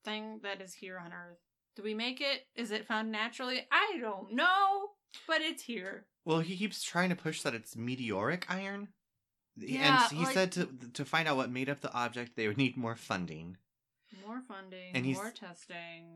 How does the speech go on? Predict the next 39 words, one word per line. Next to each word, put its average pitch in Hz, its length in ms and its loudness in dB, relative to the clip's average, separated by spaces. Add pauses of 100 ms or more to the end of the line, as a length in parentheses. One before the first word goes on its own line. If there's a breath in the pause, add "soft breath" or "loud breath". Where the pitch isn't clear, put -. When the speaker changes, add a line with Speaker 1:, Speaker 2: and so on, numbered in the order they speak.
(240)
Speaker 2:
So 139 260 2
there 151 160 2
are 123 60 2
actually 139 400 2
thirty-six 151 680 -2
elements 98 460 -6
in 104 180 -8
this - 380 -12 (420)
Speaker 1:
Thing. 175 220 -10
Speaker 2:
substance - 680 -6
thing. 95 320 -6 (320 soft breath)
And 131 100 0
he 127 60 2
said 139 220 -4
that 135 80 4
a 120 60 0
regular 147 440 2
nail 107 500 0
has, 104 220 -4
like, 92 180 -4
four 113 200 -2
to 98 80 -4
five 92 260 -4
elements. 78 640 -10
Speaker 1:
Mm-hmm. 170 300 -18 (360)
Speaker 2:
And 120 140 -2
then 143 100 0
we 180 120 2
find 147 260 -2
out 107 220 0
patient 143 400 -6
seventeen 131 520 -6
says 98 300 -6
he 113 100 -10
never 127 440 -4
had 117 200 -2
an 107 160 -8
entry 104 360 -8
wound, 80 420 -14